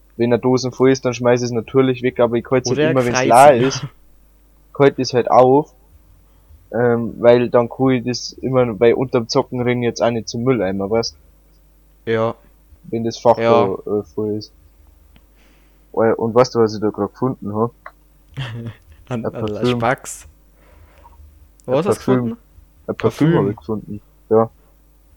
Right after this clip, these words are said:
Speaker 2: Hast du eigentlich Parfüms oder nimmst du aktiv Parfüms her?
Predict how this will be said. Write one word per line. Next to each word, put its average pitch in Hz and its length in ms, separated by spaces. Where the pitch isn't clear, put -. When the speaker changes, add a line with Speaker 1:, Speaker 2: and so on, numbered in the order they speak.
Speaker 2:
Hast - 360
du 190 180
eigentlich 170 440
Parfüms 185 560
oder 139 140
nimmst 139 340
du 151 80
aktiv - 460
Parfüms 120 540
her? 131 300